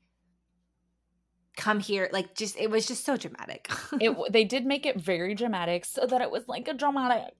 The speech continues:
Speaker 2: moment in a film, and I roll my eyes at that every time 'cause I'm like, "If I know that you're trying to make me feel
Speaker 1: Right.
Speaker 2: the drama, then I'm not gonna feel the drama, and I'm gonna be annoyed by it."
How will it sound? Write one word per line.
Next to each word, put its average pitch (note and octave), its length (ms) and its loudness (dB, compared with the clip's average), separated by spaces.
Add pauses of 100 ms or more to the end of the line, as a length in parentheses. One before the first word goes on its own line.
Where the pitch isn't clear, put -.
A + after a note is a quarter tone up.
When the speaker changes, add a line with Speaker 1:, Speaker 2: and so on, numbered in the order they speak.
Speaker 2:
moment B3 360 4
in A#3 80 0
a G#3 60 2
film, F#3+ 380 0
and F3+ 160 0
I E3 280 -2 (140)
roll E3 320 6
my F#3+ 120 6 (100)
eyes D#3 120 -2
at E3 100 -4
that E3 200 -2
every E3+ 180 -2
time D#3 220 -6
'cause E3 140 -10
I'm D#3+ 140 -4
like, D3+ 180 -8
"If E3+ 100 -4
I B3 160 4
know F3 400 4
that G3+ 140 0
you're F3+ 120 -2
trying D#3+ 500 -4
to G3 100 -6
make D#3+ 420 -4
me F3+ 140 -4
feel F#3 40 2
Speaker 1:
Right. E3+ 360 6
Speaker 2:
the F3 80 2
drama, D#3+ 500 0
then F3+ 120 4
I'm F3 260 0
not E3+ 200 6
gonna D#3+ 180 -6
feel D3+ 180 -4
the D3+ 100 -8
drama, D#3 480 -4
and D#3+ 120 -8
I'm D#3 120 -10
gonna D#3 160 -10
be D3+ 100 -8
annoyed D3 300 -6
by - 60 -6
it." - 80 -10